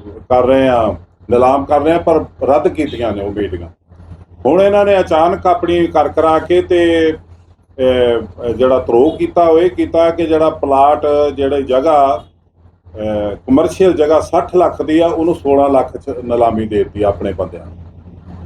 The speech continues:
ਜਿਹੜੀ ਪੰਜਾਹ ਲੱਖ ਦੀ ਆ, ਉਹਨੂੰ ਨੌ, ਨੌ ਕੁ ਲੱਖ ਦੇ ਵਿੱਚ ਦੇ ਦਿੱਤਾ। ਇਹ, ਇਹ ਬੜੀਆਂ ਕੀਮਤੀ ਜਗ੍ਹਾ ਨੇ ਜਿਹੜੀਆਂ, ਅਹ, ਦਰਬਾਰ ਸਾਹਿਬ ਦੇ ਬਿਲਕੁਲ ਨਜ਼ਦੀਕ ਨੇ ਤੇ ਜਿਹੜੀਆਂ,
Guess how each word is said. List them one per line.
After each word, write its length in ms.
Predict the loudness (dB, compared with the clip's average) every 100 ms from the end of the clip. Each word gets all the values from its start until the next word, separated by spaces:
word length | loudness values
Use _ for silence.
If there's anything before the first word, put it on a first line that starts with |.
| -18 -18 -18 -10 0
ਜਿਹੜੀ 340 | 2 4 2
ਪੰਜਾਹ 380 | 0 0 2 2
ਲੱਖ 260 | 0 0
ਦੀ 140 | -2 0
ਆ, 60 |
ਉਹਨੂੰ 220 | 2 0 0
ਨੌ, 360 | 0 -2 -4
ਨੌ 240 | -2 0 0
ਕੁ 100 | 0
ਲੱਖ 260 | -2 -2
ਦੇ 120 | -4
ਵਿੱਚ 140 | -4 -4
ਦੇ 160 | -2 -2
ਦਿੱਤਾ। 320 | -4 -16 -20 _ -20 -20 _ -20 -20 -10 0
ਇਹ, 340 | 2 4 2 0
ਇਹ 160 | 0
ਬੜੀਆਂ 340 | 2 2 2 2
ਕੀਮਤੀ 500 | 2 2 2 -2 0
ਜਗ੍ਹਾ 300 | 2 2 2
ਨੇ 200 | 2 0
ਜਿਹੜੀਆਂ, 520 | 0 0 0 0 0
ਅਹ, 580 | -4 -8 -4 -2 -2 -4
ਦਰਬਾਰ 420 | -2 0 2 2
ਸਾਹਿਬ 260 | 2 -2 0
ਦੇ 100 | -2
ਬਿਲਕੁਲ 400 | -2 -2 -2 -2
ਨਜ਼ਦੀਕ 480 | -4 -4 -4 -4 -2
ਨੇ 180 | 0
ਤੇ 160 | 0 -2
ਜਿਹੜੀਆਂ, 580 | -2 0 2 4 4